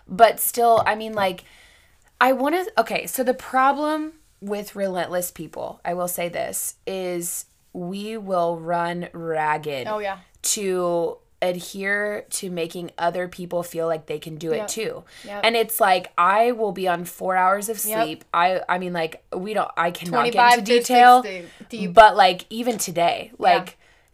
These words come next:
Speaker 1: today, just so the audience knows, has been one of the most hellacious days of my life.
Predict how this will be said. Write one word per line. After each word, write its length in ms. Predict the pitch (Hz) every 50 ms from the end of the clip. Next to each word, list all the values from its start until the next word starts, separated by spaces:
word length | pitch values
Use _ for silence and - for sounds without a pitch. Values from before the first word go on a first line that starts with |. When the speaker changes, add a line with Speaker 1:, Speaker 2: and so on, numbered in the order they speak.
| _ - 196 175 -
Speaker 1:
today, 460 | - 262 269 - 247 247 262 277 294
just 260 | 233 214 226 226 - -
so 300 | 240 226 214 208 208 196
the 80 | 196 175
audience 400 | 180 175 175 175 180 180 - 190
knows, 220 | 180 175 180 175
has 180 | 196 175 170 170
been 280 | 175 175 175 170 - -
one 180 | 185 180 180 175
of 100 | 170 170
the 60 | 175
most 240 | 170 165 170 165 -
hellacious 580 | 175 175 170 160 156 165 - - 170 165 - -
days 320 | - 156 151 156 156 -
of 140 | 160 156 175
my 160 | 160 147 151
life. 500 | 156 156 151 151 190 240 240 - -